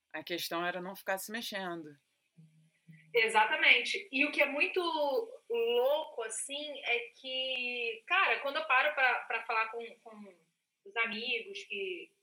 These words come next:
Speaker 2: que, enfim, que são parceiros, sei o quê, assim, essa quarentena foi assim, ou casa, casa no lugar de junta, né? Ou junta ou termina. Um monte de gente terminou e um monte de gente juntou, né? Foi tipo isso.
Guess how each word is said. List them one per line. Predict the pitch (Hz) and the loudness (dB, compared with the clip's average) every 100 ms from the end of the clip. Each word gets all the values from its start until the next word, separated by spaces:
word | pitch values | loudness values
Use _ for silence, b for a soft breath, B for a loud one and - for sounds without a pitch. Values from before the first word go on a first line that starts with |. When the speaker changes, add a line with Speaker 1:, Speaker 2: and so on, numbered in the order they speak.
| _ _ - | _ _ -18
Speaker 2:
que, | 190 180 - _ _ _ _ _ _ _ | -14 -14 -16 _ _ _ _ _ _ _
enfim, | 269 285 233 - | -12 -6 -6 -6
que | |
são | - 233 | -8 -8
parceiros, | 226 220 - 233 233 220 | -6 -8 -2 0 0 -2
sei | - 202 | -10 -8
o | |
quê, | 220 247 269 _ _ _ _ | -4 -4 -6 _ _ _ _
assim, | 277 - 320 202 - _ _ 247 | 2 4 2 0 -8 _ _ 2
essa | 277 - | 4 4
quarentena | 311 294 285 277 302 | 2 4 4 2 2
foi | 302 | 2
assim, | 294 - 226 - | 0 0 -4 2
ou | 427 - | 2 4
casa, | 339 247 - 349 523 - - | 6 6 4 -2 -4 -8 0
casa | 277 277 330 | 4 4 4
no | 311 | -2
lugar | 302 277 277 | 2 2 4
de | 262 | 0
junta, | 233 247 320 466 466 - _ | -2 -4 -6 -2 -2 -4 _
né? | 226 240 | -4 0
Ou | 269 415 | 2 2
junta | 415 302 440 539 494 | 0 -4 -2 2 2
ou | 359 | 2
termina. | 466 523 254 - - _ _ _ b b b b b | 0 0 -2 -8 -14 _ _ _ b b b b b
Um | 262 | -6
monte | 269 339 494 | 0 2 2
de | 370 | 2
gente | 349 370 | 2 2
terminou | 349 311 247 247 302 453 - _ | 0 -2 -2 0 0 -2 -6 _
e | 311 | -4
um | 330 | -2
monte | 330 466 453 | -2 -2 0
de | |
gente | 381 440 466 | 0 2 4
juntou, | 453 508 - 339 294 254 | 4 2 0 2 2 0
né? | 233 226 - - | -4 -6 -8 -4
Foi | 277 | -4
tipo | 277 - 392 | -2 -4 0
isso. | 392 381 - - | 2 2 0 -8